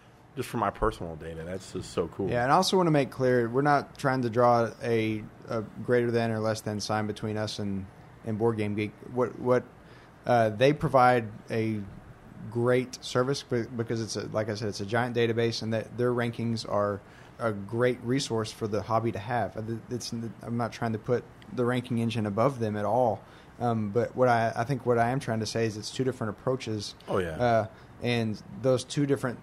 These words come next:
Speaker 2: data sets can provide some clarity, I guess. Like, if you're wanting to know, you know, is there, if, if a game on B G G really does, you know, deserve its,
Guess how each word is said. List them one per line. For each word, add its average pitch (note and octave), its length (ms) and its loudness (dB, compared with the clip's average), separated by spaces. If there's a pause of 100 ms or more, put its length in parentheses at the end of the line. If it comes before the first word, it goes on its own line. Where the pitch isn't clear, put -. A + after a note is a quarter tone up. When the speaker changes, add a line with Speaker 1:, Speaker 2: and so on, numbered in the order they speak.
(100)
Speaker 2:
data C3 240 4
sets A#2 320 -2
can A2 400 -4 (260)
provide A2+ 320 2
some G#2+ 160 -8
clarity, G#2+ 580 -2
I G2 100 -2
guess. G2+ 360 -4 (220)
Like, A2+ 240 -2
if G#2+ 120 -10
you're A#2 120 0
wanting A#2+ 300 -2
to A#2 120 -8
know, A#2 420 0 (320)
you B2 120 -2
know, A2+ 200 0 (280)
is B2+ 160 0
there, C3 160 2
if, A#2 280 -4
if B2+ 160 -2
a B2+ 60 0
game B2+ 220 0
on A#2+ 140 2
B A#2+ 140 0
G A2+ 140 -2
G A#2 160 0
really A#2 400 2 (400)
does, A#2 320 0 (400)
you A2+ 80 -4
know, G2+ 80 -4
deserve G#2+ 460 -2
its, - 280 -8